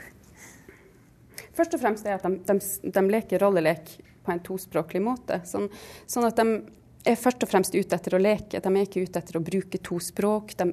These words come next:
øver seg ikke på å bruke to språk. De bruker to språk fordi de kan. Men det ligger ikke noe mer mening i å velge det ene språket fremfor det andre i rolleleken.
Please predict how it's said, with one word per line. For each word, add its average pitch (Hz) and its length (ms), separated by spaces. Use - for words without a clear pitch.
øver 196 360
seg 190 200
ikke 185 160
på 185 80
å 175 80
bruke 190 240
to 180 160
språk. - 480
De 277 80
bruker 208 340
to 160 100
språk - 360
fordi 175 240
de 170 100
kan. - 240
Men 180 100
det 196 80
ligger 196 220
ikke 202 100
noe 196 140
mer 196 240
mening 196 720
i 170 100
å 165 60
velge 175 260
det - 140
ene 175 240
språket - 480
fremfor 175 320
det - 40
andre 180 380
i 180 220
rolleleken. 180 640